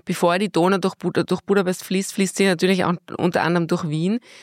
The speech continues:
Und die beiden Städte sind auf diesem Donauweg nur zweihundertachtzig Kilometer voneinander entfernt. Auch wir sehen ja schon seit einigen Wochen besonders niedrige Pegelstände, in der, zum Beispiel auch schon in der Wachau und auch in Wien,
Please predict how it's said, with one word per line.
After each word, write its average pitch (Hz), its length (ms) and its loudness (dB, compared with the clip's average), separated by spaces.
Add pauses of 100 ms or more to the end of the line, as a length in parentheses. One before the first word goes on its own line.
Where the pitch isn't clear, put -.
(180)
Und 180 180 -2
die 208 60 -2
beiden 160 300 -2
Städte 170 320 -2
sind 214 220 0
auf 208 80 -4
diesem 190 340 -2
Donauweg 196 500 2
nur 185 200 2
zweihundertachtzig 165 680 -2
Kilometer 175 480 0
voneinander 156 520 0
entfernt. - 560 -2
Auch - 200 -8
wir 170 340 2
sehen 190 340 2
ja 190 180 4
schon 180 220 2
seit 175 140 0
einigen 160 400 0
Wochen 185 500 0
besonders 165 480 0
niedrige 185 380 2
Pegelstände, 180 640 0
in 170 120 0
der, 135 140 0
zum 139 160 -2
Beispiel 135 200 -2
auch 135 40 -2
schon 143 160 -4
in 135 80 0
der 127 120 -2
Wachau 160 440 2
und - 160 -2
auch 147 160 -2
in 165 180 0
Wien, 180 240 -2